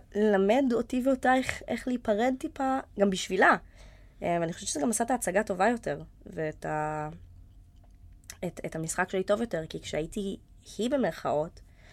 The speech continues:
ולא הייתה לי הפרדה, הייתה לי פחות שליטה כשחקנית. אה, וזה, וזה שיש לי שליטה לא אומר ש-, זה שיש לי שליטה לא אומר שהרגש לא אותנטי, או שהוא לא מגיע,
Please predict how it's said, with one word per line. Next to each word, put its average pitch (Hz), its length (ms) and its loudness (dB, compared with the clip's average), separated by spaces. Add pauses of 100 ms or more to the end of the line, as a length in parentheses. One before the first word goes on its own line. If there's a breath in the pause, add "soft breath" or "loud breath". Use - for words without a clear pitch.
(220 soft breath)
ולא 160 120 4
הייתה 185 180 2
לי 196 80 0
הפרדה, 202 340 0
הייתה 190 240 -2
לי 202 60 -2
פחות 196 240 -4
שליטה - 440 -6
כשחקנית. - 760 -10 (960 soft breath)
אה, 160 60 -4 (960)
וזה, 160 680 -6
וזה 170 160 -4
שיש 208 260 -4
לי 190 80 -4
שליטה 185 400 4
לא 202 80 8
אומר 202 240 4
ש-, - 160 -4 (260)
זה 196 180 4
שיש 196 400 4
לי 202 120 2
שליטה 196 380 2
לא 185 60 6
אומר 185 140 2
שהרגש 180 720 -2
לא 170 220 4
אותנטי, 190 680 -2 (640 soft breath)
או 151 40 -10
שהוא 160 220 -4
לא 160 100 4
מגיע, 170 640 4